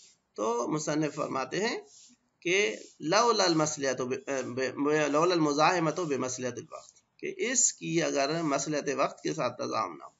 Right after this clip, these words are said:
यानी ये है कि एक मरतबा हम इस अमल को छोड़ने होते हैं कि कज़ा करो, दूसरी तरफ मसलहत वक्त कहती है कि नहीं, इसको फौरन अंजाम दो। तो ये दूसरी सूरत का जो बिदार था और अदम बिदार था वो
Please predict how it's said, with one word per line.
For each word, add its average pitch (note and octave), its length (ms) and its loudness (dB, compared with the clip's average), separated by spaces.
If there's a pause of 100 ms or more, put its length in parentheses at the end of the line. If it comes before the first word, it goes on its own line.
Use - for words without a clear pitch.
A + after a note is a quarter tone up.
यानी B2+ 200 -6
ये D3+ 160 0
है D3+ 120 2
कि D3+ 100 -4
एक C#3+ 180 -2
मरतबा C3+ 340 -2
हम B2+ 140 -2
इस A#2+ 140 -10 (160)
अमल - 180 -6
को - 120 -12
छोड़ने - 360 -8
होते - 240 -12
हैं - 100 -16
कि - 80 -20 (100)
कज़ा D3+ 180 0
करो, G3+ 360 -2 (480)
दूसरी E3 320 -6
तरफ F3 320 -4 (180)
मसलहत C#3+ 380 -2
वक्त D3 300 -4
कहती B2 300 -4
है B2+ 60 -4
कि C#3 80 -6
नहीं, A#2+ 220 -8
इसको - 220 -12
फौरन A#2 240 -8
अंजाम F2+ 220 -12
दो। - 160 -20 (1800)
तो G3 60 -2
ये A3+ 160 2 (100)
दूसरी B3 400 0
सूरत G#3+ 360 -4
का F#3 100 2
जो E3 460 0 (140)
बिदार D3+ 560 4
था D#3 140 6
और D3+ 80 2
अदम C3+ 320 -2
बिदार B2+ 360 -2
था C3 380 -2
वो B2+ 300 -4